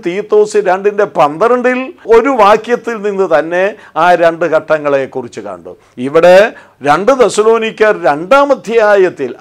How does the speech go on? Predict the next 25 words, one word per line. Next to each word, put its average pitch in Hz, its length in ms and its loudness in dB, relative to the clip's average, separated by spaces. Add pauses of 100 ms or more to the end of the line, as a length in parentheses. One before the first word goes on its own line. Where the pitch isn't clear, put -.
ആ - 20 4 (160)
ഒരൊറ്റ 196 560 0 (160)
അധ്യായത്തിൽ 202 680 0 (100)
നിന്ന് 139 260 -6
തന്നെ 135 320 -6 (500)
രണ്ട് 143 260 -2 (100)
ഘട്ടങ്ങൾ 143 420 0 (160)
നമുക്ക് 131 340 -4 (420)
കാണാനായിട്ട് 127 800 -2
കഴിയുന്നുണ്ട്. 107 580 -10 (220)
അപ്പോൾ 202 240 -4 (120)
ഇവിടെ 226 300 0 (600)
എല്ലാം, 151 380 -2 (220)
ഇനിയും 170 280 -4 (420)
ഈ 156 40 0 (200)
ഒരു 175 240 0
പുസ്തകത്തിൻ്റെ 208 880 2
അടിസ്ഥാനത്തിൽ 170 640 -2 (120)
നമുക്ക് 143 360 -6
നോക്കാം. 123 360 -6 (220)
വെളിപ്പാട് 190 480 2
പുസ്തകത്തിലേക്ക് 123 800 -8
വരാം. 82 200 -16 (480)
വെളിപ്പാട് 269 540 2
പുസ്തകം 226 340 2